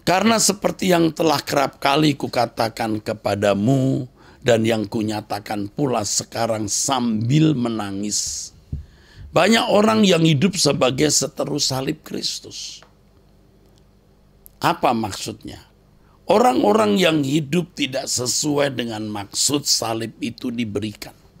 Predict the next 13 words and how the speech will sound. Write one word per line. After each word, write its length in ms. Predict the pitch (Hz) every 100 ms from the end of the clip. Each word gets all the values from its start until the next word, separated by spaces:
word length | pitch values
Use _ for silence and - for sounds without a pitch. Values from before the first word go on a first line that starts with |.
| _ _ _ _ _ _ _ _ - - _
Orang-orang 560 | 139 165 160 160 156
yang 240 | 160 147 139
hidup 320 | 156 131 147
suka-suka 720 | - 147 - 110 123 131 147
sendiri, 640 | 113 123 120 143 156 165 208 _ _ _ _ _ - - - -
orang 320 | 139 147 139
yang 160 | 139 135
hidup 320 | 131 143 147 -
tidak 400 | - 180 160 -
sesuai 560 | - 135 - 190 180 156
dengan 400 | 147 135 123 117
pola 720 | _ - 160 160 151 151 151
hidup 480 | 131 131 127 143